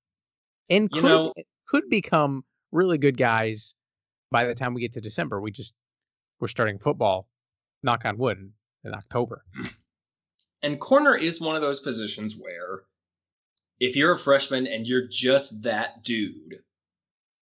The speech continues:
Speaker 2: like, especially in this defense, as complex as it is, a lot of times the corner's job is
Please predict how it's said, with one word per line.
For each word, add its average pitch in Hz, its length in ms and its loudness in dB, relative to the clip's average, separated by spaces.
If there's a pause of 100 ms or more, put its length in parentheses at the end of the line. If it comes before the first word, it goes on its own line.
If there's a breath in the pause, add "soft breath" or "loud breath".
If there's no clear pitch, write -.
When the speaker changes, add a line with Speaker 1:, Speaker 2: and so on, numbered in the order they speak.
Speaker 2:
like, 98 360 -6 (1900)
especially 208 500 2
in 127 80 2
this 151 160 0
defense, 117 360 -4
as 107 140 -6
complex 131 440 0
as 104 220 -4
it 101 120 -6
is, 98 520 -2 (460)
a 113 60 -2
lot 170 160 4
of 165 60 -4
times 123 320 0
the - 80 -8
corner's 151 420 0
job 104 440 0
is 92 600 -10